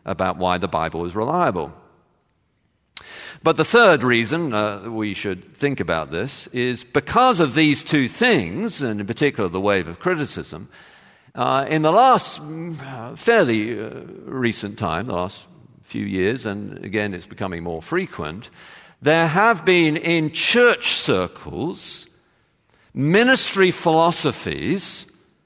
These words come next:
that are telling us to marginalize the Bible,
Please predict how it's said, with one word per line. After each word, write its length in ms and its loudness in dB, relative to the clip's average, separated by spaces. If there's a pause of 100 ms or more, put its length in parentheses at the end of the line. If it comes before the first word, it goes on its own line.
(320)
that 220 4
are 60 4
telling 520 2
us 600 -2 (580)
to 180 -2 (340)
marginalize 1080 4
the 100 -4
Bible, 460 -4